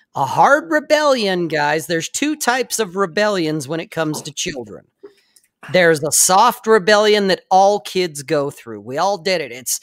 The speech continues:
you becoming autonomous. And so your peer groups, your friends become more important than mom and dad.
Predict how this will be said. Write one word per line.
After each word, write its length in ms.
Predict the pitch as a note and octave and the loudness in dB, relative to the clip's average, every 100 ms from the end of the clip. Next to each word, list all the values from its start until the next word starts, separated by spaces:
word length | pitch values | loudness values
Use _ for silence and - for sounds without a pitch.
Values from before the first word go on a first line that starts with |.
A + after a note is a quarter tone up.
| - - _ _ | -10 -20 _ _
you 380 | B2+ E3+ A#3 | -6 -2 -2
becoming 520 | F#3+ A3+ - G#3+ G3+ F#3 | -2 -6 -2 -2 -2 -2
autonomous. 920 | F3+ E3+ F3+ E3+ C#3+ G2 - - - _ _ - | -4 -4 -4 -2 -4 -8 -12 -10 -10 _ _ -8
And 100 | F3+ | -4
so 420 | - G3+ F#3 F3 E3+ | 0 4 4 2 -2
your 320 | D3+ F#3 F#3 | -2 0 0
peer 340 | - A3+ A#3+ | -2 0 0
groups, 460 | G3 E3+ D#3+ - - | 0 -2 -2 -4 -8
your 120 | E3 | -8
friends 480 | D#3+ - G#3 G3+ D#3 | -8 0 2 2 -2
become 360 | D3+ - F3+ F3 | -8 -6 -4 -2
more 280 | D#3+ E3 E3+ | 0 0 0
important 640 | F3 - D3 D3+ D3+ C3 | -4 -6 -6 -4 -8 -6
than 160 | D3 D3 | -4 -4
mom 300 | C3 B2+ C3+ | -4 -4 -6
and 160 | C#3+ | -4
dad. 320 | C#3 A#2 D#2 | -4 -6 -10